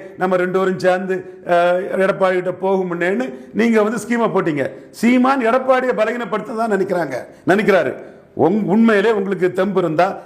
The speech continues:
திராணி இருந்தா, தைரியம் இருந்தா, எடப்பாடியோட, அஹ், தாவேக்கா தமிழ் மண்ணில் அதிக வாக்கெடுக்க முடியும். அ தி மு கவோட கூட்டணி கிடையாது, ஊழல் கட்சியோட கூட்டணி கிடையாது. கொடநாடு கொலையை பற்றி நாங்க பேசுவோம்,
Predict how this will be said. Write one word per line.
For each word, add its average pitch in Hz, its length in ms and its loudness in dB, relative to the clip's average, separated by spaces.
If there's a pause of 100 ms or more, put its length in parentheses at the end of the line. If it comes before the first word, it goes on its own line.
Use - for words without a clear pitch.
திராணி 202 300 2
இருந்தா, 196 300 0
தைரியம் 175 400 0
இருந்தா, 151 400 -2 (260)
எடப்பாடியோட, 185 680 2 (520)
அஹ், 143 180 2
தாவேக்கா 196 500 0
தமிழ் 180 240 -2
மண்ணில் 170 420 -4 (200)
அதிக 208 260 2
வாக்கெடுக்க 180 420 0
முடியும். 160 360 -4 (300)
அ 214 100 2
தி 196 120 -2
மு 190 80 -2
கவோட 175 260 2
கூட்டணி 175 320 -6
கிடையாது, 156 580 0 (100)
ஊழல் 202 240 0
கட்சியோட 170 420 -2
கூட்டணி 170 300 -2
கிடையாது. 151 760 0
கொடநாடு 196 380 0
கொலையை 180 260 -2
பற்றி 156 180 -6
நாங்க 151 220 -2
பேசுவோம், 160 520 -2